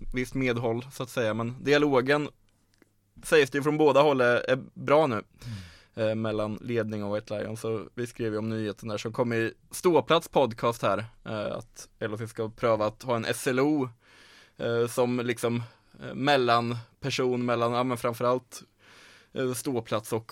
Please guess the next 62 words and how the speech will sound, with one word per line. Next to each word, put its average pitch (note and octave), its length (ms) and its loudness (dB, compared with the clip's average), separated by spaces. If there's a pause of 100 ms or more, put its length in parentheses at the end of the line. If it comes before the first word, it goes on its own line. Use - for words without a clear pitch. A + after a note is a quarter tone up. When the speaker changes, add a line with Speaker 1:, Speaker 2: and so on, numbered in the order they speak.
(120)
Speaker 1:
ordningsmakt A#2+ 880 -2
och A#2 100 -2
så C3 80 -2
här. A2 100 2
Och A2+ 100 0
det B2+ 100 0
känns B2+ 280 -6
väl B2 100 -6
som B2 160 -8
att, A#2+ 160 -8
ja, B2+ 60 -8
men C#3 80 -4
det D#3 60 -4
känns F3+ 180 -4
som E3+ 100 -4
det E3 60 0
har D#3+ 60 2
kommit, D#3 640 -4
du D3+ 320 0
sa D3+ 160 0
det C3 320 2
i - 60 -6 (120)
förra C#3 200 0
veckan, C3+ 300 -2
Pelle, A#2 180 -6
att A2 60 -8
det A#2 100 -8
kan B2+ 120 -8
nog A#2+ 140 -6
komma B2 240 2
lite C3 200 -2
bra E3 200 6
saker A#2+ 320 2
ur G#2+ 120 2
det G#2+ 100 -2
till, A2+ 140 -4
Speaker 2:
Mm. G#2 180 -10
Speaker 1:
till B2+ 100 -14
slut. D3+ 320 -4
Och B2+ 80 -4
det, C#3+ 300 0 (300)
en, C3 240 -6 (240)
det C3+ 200 -10
där D#3 200 6
är D3+ 40 6
ju D3 80 6
ett D#3 180 2
exempel A#2 400 -2
på A#2+ 140 -2
en A2 260 -4
bra A2+ 220 2
sak, G2+ 320 -4
liksom, G#2+ 280 -12
som G#2+ 120 -12
kanske A2+ 240 -10
kan, A2+ 240 -10 (800)
eh, A#2 140 -6
höja, B2+ 460 2 (280)
eh, C3 340 -8
nivån A#2+ 380 -2
på B2 80 -8
dialogen, G#2+ 560 -4